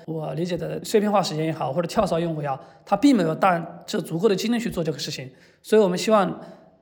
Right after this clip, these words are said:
打造一个足够低门槛的一个社群管理的一个工具，让普通用户也能参与进来。所以我还是重复前面那句话，就是说这个 Web三呢，它不应该是极客的一个玩具，它应该去让更多的人群来参与进来。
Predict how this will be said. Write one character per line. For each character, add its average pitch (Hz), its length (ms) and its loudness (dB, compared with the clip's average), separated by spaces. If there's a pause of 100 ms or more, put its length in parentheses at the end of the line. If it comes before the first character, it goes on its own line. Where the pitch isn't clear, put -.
(140)
打 151 160 0
造 190 140 4
一 180 80 2
个 175 260 2
足 170 220 -6
够 208 120 0
低 240 200 2
门 196 180 4
槛 147 180 -4
的 135 100 -8
一 143 120 -6
个 147 160 -2
社 - 260 -4
群 151 320 -8 (380)
管 147 180 -8
理 160 60 -4
的 147 80 -6
一 147 40 -8
个 143 60 -10
工 160 200 -4
具， 160 320 -6 (200)
让 185 140 0
普 165 160 -8
通 185 180 2
用 220 140 2
户 160 380 -2 (180)
也 151 220 0
能 139 200 -10
参 170 220 -2
与 160 40 0
进 151 140 -4
来。 127 240 -14 (360)
所 - 140 -2
以 185 60 6
我 165 120 4
还 156 120 2
是 185 80 2
重 165 200 -2
复 180 80 -2
前 156 180 -2
面 165 100 -2
那 170 120 0
句 151 100 -4
话， 160 180 -4
就 151 120 -4
是 160 60 -4
说 160 200 -2
这 160 160 -4 (220)
个 151 220 -2
Web 175 160 0
三 170 240 -2
呢， 170 200 -2
它 170 80 -4
不 160 160 -4
应 185 100 2
该 175 140 0
是 165 260 -6 (520)
极 147 240 -12
客 185 140 0
的 160 100 4
一 156 40 2
个 151 60 0
玩 127 180 -4
具， 147 220 -6 (280)
它 165 140 0
应 180 140 4
该 170 120 4
去 165 300 -2 (320)
让 165 160 -2
更 214 220 4
多 175 120 4
的 170 120 6
人 139 240 -2
群 156 140 -4
来 147 100 -2
参 220 260 2
与 196 60 2
进 156 140 -4
来。 123 240 -10